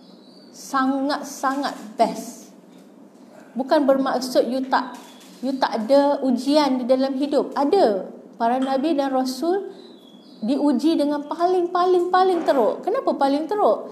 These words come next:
Sebab dia punya relationship dengan Allah tu so close, dia tak rasa okey je,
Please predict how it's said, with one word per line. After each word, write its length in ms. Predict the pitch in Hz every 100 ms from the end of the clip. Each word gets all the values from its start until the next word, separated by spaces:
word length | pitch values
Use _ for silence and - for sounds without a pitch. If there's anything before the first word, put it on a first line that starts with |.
| - - -
Sebab 500 | - 370 339 330 269
dia 140 | 233
punya 240 | 320 311 302
relationship 720 | 302 339 349 392 - - 254
dengan 240 | 349 349
Allah 320 | 330 359 370 359
tu 240 | 339 370 466 - - - -
so 560 | - - - 453 427
close, 720 | - 440 427 381 480 - - - - - - -
dia 100 | 359
tak 220 | - 523
rasa 320 | - - 311
okey 640 | 294 415 - - 349 302
je, 100 | 254